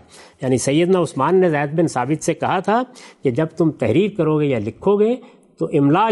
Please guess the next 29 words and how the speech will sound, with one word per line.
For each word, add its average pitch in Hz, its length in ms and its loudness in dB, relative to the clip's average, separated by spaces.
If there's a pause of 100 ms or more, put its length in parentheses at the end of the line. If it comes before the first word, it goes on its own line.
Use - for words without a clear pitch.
کے 196 100 4
معاملے 151 420 2
میں 233 180 2
سعید 233 640 0
سے 233 160 0
مدد 165 300 0
لینی 120 420 0
ہے۔ 82 100 -8 (640)
تو 113 80 -4
سعید 247 520 0
اور 262 120 2
زید 147 480 -4
کے 151 100 0
مابین 120 560 -2 (140)
کسی 247 220 0
چیز 220 280 0
میں 135 120 0
کوئی 117 220 -4
اختلاف 104 440 -8
نہیں 95 140 -10
ہوا، 87 140 -12 (180)
یعنی 123 200 -4
مدد 160 320 -2
کی 180 80 -10
ضرورت 139 280 -2
نہیں 196 100 2
پڑی، 196 300 0 (320)
البتہ 143 400 -4 (140)
ایک 240 340 2